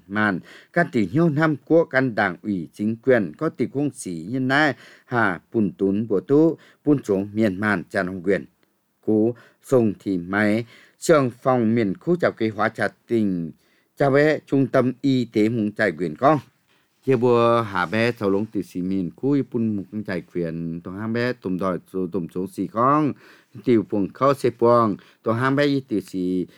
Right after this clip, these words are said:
vận trồn phun số miền màn lồng cha tổng piêu tu quía, y tiểu sĩ ra tòa tuấn mày tu kít piêu có tiểu chuồng chào lẩu nhàng thôn, phun số miền màn tẩy buồng khâu.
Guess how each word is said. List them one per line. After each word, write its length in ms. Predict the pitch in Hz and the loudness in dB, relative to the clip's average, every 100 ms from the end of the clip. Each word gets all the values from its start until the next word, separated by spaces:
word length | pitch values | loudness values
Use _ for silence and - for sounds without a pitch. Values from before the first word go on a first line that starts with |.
| _ | _
vận 180 | - 110 | -2 -2
trồn 320 | 104 110 98 | 2 0 0
phun 200 | 87 127 | -2 -6
số 140 | 113 104 | -2 -2
miền 220 | 131 113 | 0 -2
màn 260 | 101 95 85 | -2 -4 -4
lồng 160 | 82 | -8
cha 200 | 76 131 | -4 -4
tổng 200 | 135 92 - | -2 -6 -4
piêu 160 | 143 | -2
tu 140 | 151 151 | -2 -6
quía, 520 | - 95 95 104 120 | -6 -2 0 2 0
y 100 | 127 127 | -2 -4
tiểu 160 | - 95 | -2 -4
sĩ 160 | - 87 | -4 -8
ra 160 | 85 92 | -6 -6
tòa 200 | - 92 | -4 -4
tuấn 200 | 90 92 | -2 -2
mày 180 | 110 92 | -2 -4
tu 120 | 113 | -8
kít 180 | 135 143 - | -8 -10 -6
piêu 180 | 147 147 | 0 0
có 120 | 139 | 0
tiểu 180 | 143 95 | -8 -10
chuồng 180 | 90 85 | -8 -10
chào 200 | - 107 | -4 -2
lẩu 220 | 90 80 | -2 -4
nhàng 280 | 80 95 95 - | -8 -8 -8 -4
thôn, 420 | 120 127 131 131 - - _ _ | 0 2 2 0 -6 -20 _ _
phun 220 | 131 131 | 2 2
số 220 | - 101 113 | 0 0 0
miền 260 | 131 107 | 0 0
màn 260 | 101 104 90 | 0 -2 -4
tẩy 280 | - 92 78 | -4 -4 -4
buồng 160 | 92 85 | -6 -6
khâu. 220 | 98 113 | 0 0